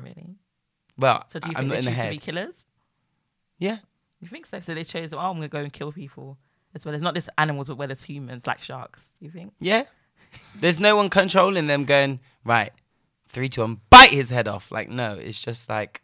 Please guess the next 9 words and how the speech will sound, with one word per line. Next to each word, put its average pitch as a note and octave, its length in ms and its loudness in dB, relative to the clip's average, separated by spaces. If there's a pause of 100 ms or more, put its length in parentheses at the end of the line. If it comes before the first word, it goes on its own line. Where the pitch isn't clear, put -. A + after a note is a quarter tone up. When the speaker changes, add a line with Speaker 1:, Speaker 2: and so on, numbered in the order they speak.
Speaker 2:
they G#2 220 -10
do G#2+ 240 -10
what G#2 220 -10
they G#2 100 -12
want G#2+ 280 -12
just - 140 -16
out G2 180 -6
of G2+ 180 -18 (280)
instinct. - 560 -12